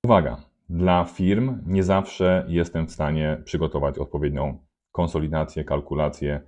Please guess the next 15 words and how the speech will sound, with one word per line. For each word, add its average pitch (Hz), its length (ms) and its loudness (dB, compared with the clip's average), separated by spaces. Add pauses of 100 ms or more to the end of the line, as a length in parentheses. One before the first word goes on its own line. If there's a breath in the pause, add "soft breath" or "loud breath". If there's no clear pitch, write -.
(400 soft breath)
do 76 460 0
obniżenia 78 540 -2
rat 73 160 -2
kredytu. 73 500 -4 (380)
I 90 100 -2
dla 85 500 4
wielu 98 280 2
firm, 92 720 0 (140)
wielu 90 280 0
firm 90 340 0
jedynym 85 520 2
rozwiązaniem 80 640 -2
jest 76 360 -6
restrukturyzacja 76 840 -4
długów, 82 420 0